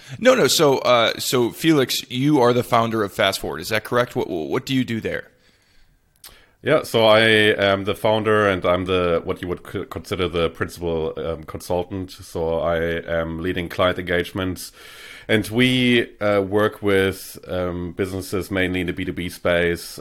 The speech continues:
Speaker 2: on sales enablement initiatives. So we are a sales enablement consulting business, which means that we specialize in the holistic approach to sales enablement, considering all factors impacting sales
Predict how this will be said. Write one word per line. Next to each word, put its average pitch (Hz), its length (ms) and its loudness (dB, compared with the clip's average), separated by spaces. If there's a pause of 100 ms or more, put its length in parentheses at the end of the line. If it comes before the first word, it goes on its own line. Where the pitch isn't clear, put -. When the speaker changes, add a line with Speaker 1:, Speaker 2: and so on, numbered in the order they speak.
Speaker 2:
on 87 220 -6
sales 90 280 -2
enablement 90 380 -2
initiatives. 95 480 -6
So - 180 -8
we 85 160 -2
are 82 300 2
a 82 220 -4
sales 90 260 -4
enablement 85 380 -4
consulting 87 460 -6
business, 90 580 -6 (320)
which - 180 -10
means 90 220 -6
that 90 80 -4
we 85 160 -2
specialize 82 640 -2
in 87 80 -6
the 82 80 -4
holistic 87 520 -4
approach - 440 -6
to 101 100 -8
sales 87 280 -4
enablement, 85 500 -2
considering 85 520 -6
all 82 200 -2
factors 85 480 -8
impacting 82 520 -8
sales 80 540 -4